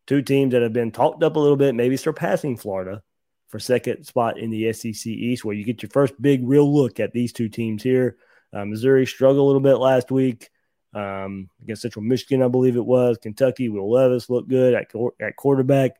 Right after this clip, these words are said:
But what happens now in S E C play here? Interesting game, early S E C East game. If one of those teams are gonna take that second spot,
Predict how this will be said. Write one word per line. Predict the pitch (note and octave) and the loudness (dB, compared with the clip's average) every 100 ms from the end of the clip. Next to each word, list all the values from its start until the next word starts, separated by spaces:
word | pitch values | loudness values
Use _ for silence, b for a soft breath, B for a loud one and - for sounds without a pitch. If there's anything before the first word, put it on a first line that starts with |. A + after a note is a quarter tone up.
| _ _ - | _ _ -16
But | |
what | F2+ A2 C#3+ | -6 -2 0
happens | B2+ C#3+ C3+ G#2+ | 0 -2 -2 -6
now | A#2 A2+ | -6 -6
in | G#2+ | -6
S | G#2 G#2 | -8 -12
E | |
C | G2 G#2 G2+ | -16 -14 -14
play | - G#2 G2+ | -8 -8 -8
here? | G#2 G2+ G2+ b b b b _ _ _ _ _ _ _ | -8 -8 -8 b b b b _ _ _ _ _ _ _
Interesting | A#2+ B2 B2+ D#3 D#3 | -6 -4 -2 -2 2
game, | D3 C3+ B2 A#2+ G#2+ - | 4 4 2 -2 -8 -2
early | B2+ D3 C#3+ C#3 | 2 4 4 0
S | C3 C3 C#3 | -2 -4 -4
E | C3 | -8
C | - C#3+ | -6 -8
East | C#3 D#3+ F3 - | -6 -4 -4 -4
game. | A#2 G2 F#2 F#2+ - _ _ | -6 -6 -8 -12 -16 _ _
If | _ | _
one | G#2+ G#2+ | -10 -2
of | |
those | A#2 A2+ | -2 -2
teams | C3 C3 A#2 | -2 0 -2
are | |
gonna | A2+ C3+ A#2 | 0 0 -2
take | - E3 D3+ | 2 2 4
that | A#2+ G2 | 0 -2
second | A#2 G#2 - | -4 -6 -10
spot, | - G#2 G2+ - | -10 -6 -6 -8